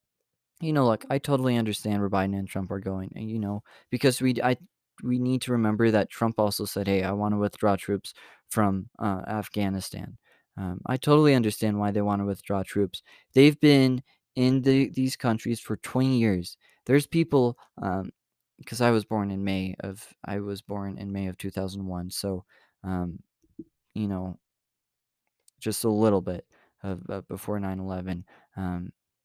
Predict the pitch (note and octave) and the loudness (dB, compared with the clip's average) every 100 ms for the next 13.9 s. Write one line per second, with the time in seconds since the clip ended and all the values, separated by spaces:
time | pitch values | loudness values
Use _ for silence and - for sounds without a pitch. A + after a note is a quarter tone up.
0 | _ - C#3+ D#3 - C3 C#3 A2 G2+ A2+ | _ 4 6 6 4 0 2 0 0 0
1 | A#2 A#2+ C3 D#3 - - D3+ D3 B2 A2 | 0 0 -2 -6 -6 -10 -4 0 0 -2
2 | A2 A2 G#2+ A2+ G#2+ A2 A#2 G#2 - - | -2 -2 -2 -2 -2 -2 -2 -2 -6 -20
3 | _ - D3 D3 D#3 E3+ E3 D3 C3+ B2+ | _ 2 4 6 6 4 4 4 2 0
4 | C3 - - - - C3 B2+ - - - | -4 -6 -10 -12 -8 -4 -4 -6 -12 -20
5 | _ - C3 C3+ B2+ B2+ A#2+ A2+ A2+ A#2+ | _ 0 0 2 -2 -2 -2 -2 2 2
6 | A2 A2+ G#2 G2+ G2+ G2 G2+ G#2 - _ | 2 0 -2 -2 -4 -4 -6 -8 -16 _
7 | - C#3 C3 B2+ G2+ C3+ C3 B2 A2+ A2+ | 0 4 6 4 4 6 8 6 4 0
8 | G#2 A2 G#2 G#2 G2+ - G2+ G2 - - | 2 2 2 -2 -8 -10 -10 -10 -12 -10
9 | G2+ G2+ - _ - C#3 A#2+ G#2+ G#2+ G#2 | -8 -10 -14 _ -10 -2 2 2 0 -2
10 | G2+ F#2+ - G2+ G2+ G2+ G#2+ G2+ G2+ G2+ | -2 -2 -2 0 0 0 -2 -2 0 0
11 | F#2 F2+ F2+ - _ _ _ _ _ F#2 | -2 -6 -10 -18 _ _ _ _ _ -10
12 | F2+ F2+ - _ _ _ _ _ _ _ | -10 -12 -18 _ _ _ _ _ _ _
13 | _ B2+ A#2 B2 C#3 D3 C#3+ A#2+ | _ -8 -2 -2 0 2 4 4